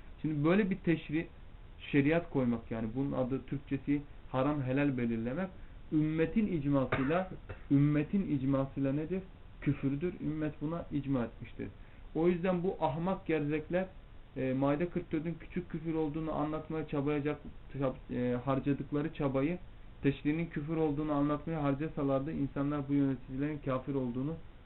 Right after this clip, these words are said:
görürlerdi. Kendileri de belki görebilirlerdi. Ama biliyorlar, inkar ediyorlar. Yani nefislerine ağır geldiği için bazı meseleler, bununla amel etmek bazı hayatında zorluklara onları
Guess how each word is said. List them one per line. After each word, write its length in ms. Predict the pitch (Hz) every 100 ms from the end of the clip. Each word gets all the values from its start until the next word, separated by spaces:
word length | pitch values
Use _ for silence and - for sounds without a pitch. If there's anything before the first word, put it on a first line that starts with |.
| -
görürlerdi. 540 | 139 131 120 110 101 101 - - - -
Kendileri 440 | 139 143 160 175
de 140 | 160 139
belki 300 | 131 - 120
görebilirlerdi. 840 | 123 120 117 113 113 117 123 196 - - - -
Ama 300 | 156 202 170
biliyorlar, 440 | 185 208 208 226
inkar 360 | 196 180 185 170
ediyorlar. 460 | 143 117 107 101 - - - -
Yani 260 | 127 135 135
nefislerine 540 | 135 - - 143 151
ağır 240 | 143 139 139
geldiği 420 | 131 131 139 143
için 180 | 131 120
bazı 240 | 120 117
meseleler, 580 | 117 107 - 110 127 160 - - - -
bununla 220 | 131 135 131
amel 220 | 131 131
etmek 300 | 127 135 131 -
bazı 300 | 131 131 127
hayatında 540 | 123 123 123 - 127
zorluklara 560 | 120 120 123 123 131 131
onları 260 | 127 120